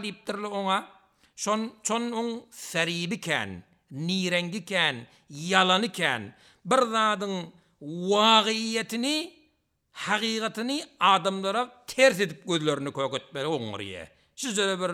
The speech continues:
yalançy bir zat, bir sahir, jaduger, kezzap bir zadyň biri. Şoň gaty ýerine oňa Deccal diýipdirler. Oňa ol haky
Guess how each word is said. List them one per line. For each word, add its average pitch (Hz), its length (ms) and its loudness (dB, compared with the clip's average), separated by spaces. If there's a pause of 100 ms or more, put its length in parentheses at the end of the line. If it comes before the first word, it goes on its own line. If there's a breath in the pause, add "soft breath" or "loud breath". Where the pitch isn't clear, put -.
(320 soft breath)
yalançy 170 500 0
bir 202 80 -4
zat, 196 380 -4
bir 170 60 -4
sahir, 160 680 2 (400 loud breath)
jaduger, 170 880 2 (180)
kezzap 196 600 0
bir 175 40 -2
zadyň 151 460 -2
biri. 131 260 -6 (220 soft breath)
Şoň 247 180 -2
gaty 196 260 2
ýerine 180 160 -4
oňa 175 160 -6
Deccal 170 420 0
diýipdirler. 110 560 -10 (340 soft breath)
Oňa 214 300 4 (680 soft breath)
ol 226 200 0
haky 294 720 0